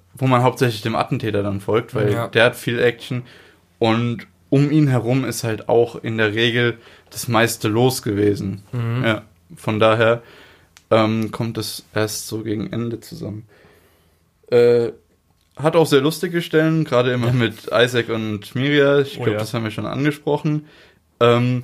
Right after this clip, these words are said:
Speaker 2: Jacuzzi ging einem manchmal ein bisschen hart auf den Sack.
Speaker 1: i-, das stimmt.
Speaker 2: <laughs>
Speaker 1: Äh, wenn er am Anfang vom Raytracer erzählt bekommt und dann erstmal durch den ganzen Zug nach hinten stürmt.
Speaker 2: Ja.
Speaker 1: Äh, ja, das war schon nervig.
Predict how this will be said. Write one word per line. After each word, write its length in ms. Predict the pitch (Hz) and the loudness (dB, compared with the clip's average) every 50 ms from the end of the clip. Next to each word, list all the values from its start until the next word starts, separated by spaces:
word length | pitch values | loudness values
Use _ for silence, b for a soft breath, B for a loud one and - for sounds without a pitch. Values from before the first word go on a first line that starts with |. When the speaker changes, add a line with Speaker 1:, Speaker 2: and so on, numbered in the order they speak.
| - - - | -10 -14 -16
Speaker 2:
Jacuzzi 400 | 123 120 - 156 147 143 135 123 | -14 -10 -6 -6 -6 -6 -6 -6
ging 180 | 127 120 117 | -6 -6 -6
einem 200 | - - 110 113 | -8 -10 -8 -6
manchmal 340 | 139 117 123 - - 135 120 | -6 -6 -6 -6 -6 -6 -4
ein 20 | 117 | -4
bisschen 220 | 127 123 - 131 110 | -6 -6 -6 -6 -6
hart 120 | 113 110 | -6 -6
auf 120 | 110 101 | -6 -8
den 80 | 104 101 | -6 -4
Sack. 260 | 101 131 165 165 - - _ b b b b b b | -2 -2 -2 -2 -6 -12 _ b b b b b b
Speaker 1:
i-, 100 | 127 127 | -8 -6
das 240 | 120 113 127 123 - | -6 -4 -4 -4 -2
stimmt. 460 | - - - 139 143 156 170 175 175 185 B B B B B | -2 0 4 4 4 4 4 0 -2 -6 B B B B B
Speaker 2:
<laughs> 300 | 156 127 - - - - | -12 -12 -12 -10 -4 0
Speaker 1:
Äh, 280 | 120 123 127 127 123 120 | 2 4 4 4 2 2
wenn 100 | 131 135 | 2 2
er 140 | 139 139 135 | 2 2 2
am 100 | 127 127 | 2 0
Anfang 320 | 131 139 135 143 131 131 | 0 0 0 -2 -2 -2
vom 200 | 123 127 120 120 | -2 -4 -2 0
Raytracer 560 | 120 127 135 143 139 - 143 135 131 135 139 | 2 4 4 4 4 2 2 2 2 0 -2
erzählt 420 | 127 120 123 - 139 135 131 135 - | -2 -2 -2 -2 -2 -2 -2 -4 -8
bekommt 320 | - - - 127 127 117 | -8 -4 -4 -4 -4 -4
und 100 | 117 113 | -4 -2
dann 120 | 117 120 | -2 0
erstmal 280 | 127 127 127 127 151 135 | 2 2 2 2 0 0
durch 140 | 123 127 123 | 0 0 0
den 120 | 147 131 | 0 2
ganzen 440 | 127 127 139 139 - - 127 120 104 | 2 2 0 0 -2 -4 -4 -4 -4
Zug 260 | - - 156 147 147 | -2 0 0 0 2
nach 200 | - 143 127 - | 0 0 0 0
hinten 340 | - 139 139 139 - 143 127 | 0 -2 -2 -2 -2 -4 -4
stürmt. 640 | - - - - - 135 120 127 127 135 131 135 B B B B B B B B B B B B | -6 -10 -6 -2 0 2 4 4 2 0 -2 -6 B B B B B B B B B B B B
Speaker 2:
Ja. 680 | B 117 113 110 120 117 117 117 120 120 117 104 98 98 98 | B -8 -4 0 2 2 4 4 4 2 0 -2 -6 -8 -6
Speaker 1:
Äh, 80 | 104 | -4
ja, 220 | 113 113 110 110 110 | 0 0 2 2 0
das 380 | 104 104 104 - - - - | 0 -4 -8 -10 -14 -10 -4
war 120 | 113 104 104 | -2 -2 -2
schon 260 | 104 - 107 107 104 104 | -2 -4 -6 -4 -4 -2
nervig. 520 | 104 104 107 107 - 110 107 107 104 104 | -2 -2 -2 -2 -2 -2 -2 -2 -4 -6